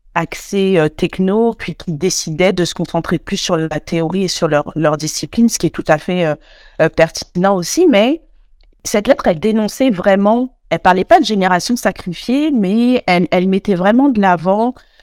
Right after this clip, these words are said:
un peu le, le, ce qu'on était en train de faire, en fait, avec ces générations. Tu sais, moi, j'ai un fils qui est en fin du secondaire, là, qui va au cégep. Bien sûr, euh,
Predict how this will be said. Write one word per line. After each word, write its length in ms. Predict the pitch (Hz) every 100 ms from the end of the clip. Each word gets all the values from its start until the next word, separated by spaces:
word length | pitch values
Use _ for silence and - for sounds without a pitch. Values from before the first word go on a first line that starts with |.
| _ _ _ _ 202
un 120 | 196
peu 320 | - 262 285
le, 200 | 247 202
le, 240 | 190 185
ce 140 | - -
qu'on 160 | 226
était 160 | 214 208
en 120 | 294
train 260 | 262 - 196
de 40 |
faire, 220 | - 254
en 80 | 190
fait, 220 | 175 -
avec 200 | 185 165
ces 180 | - 185
générations. 640 | 170 190 175 165 165 277 302
Tu 40 |
sais, 100 | 233
moi, 100 | 190
j'ai 100 | 175
un 100 | 160
fils 240 | - 240
qui 80 | -
est 20 |
en 80 | 170
fin 200 | 160 208
du 100 | 202
secondaire, 640 | - 185 175 165 175 185 165
là, 140 | 147
qui 160 | - 160
va 100 | 170
au 80 |
cégep. 540 | 160 - 143 185 277 - _ - _ _ _ _ -
Bien 240 | 185 175 175
sûr, 340 | - 226 208
euh, 220 | 175 160